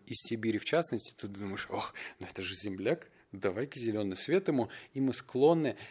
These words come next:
а, давать ему такие метафорические баллы по отношению к другим людям, которые приехали, например, из Владивостока. Или он закончил тот же университет, или у него та же фамилия или имя, или он чем-то похож, повадками. Вот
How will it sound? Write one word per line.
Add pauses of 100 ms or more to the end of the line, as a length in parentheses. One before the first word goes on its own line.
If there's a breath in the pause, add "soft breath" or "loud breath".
(120)
а,
давать
ему
такие
метафорические
баллы
по
отношению
к
другим
людям,
которые
приехали,
например,
из
Владивостока. (500 loud breath)
Или (100)
он
закончил
тот
же
университет,
или
у
него
та
же
фамилия
или (100)
имя, (220 loud breath)
или
он
чем-то
похож,
повадками. (420 loud breath)
Вот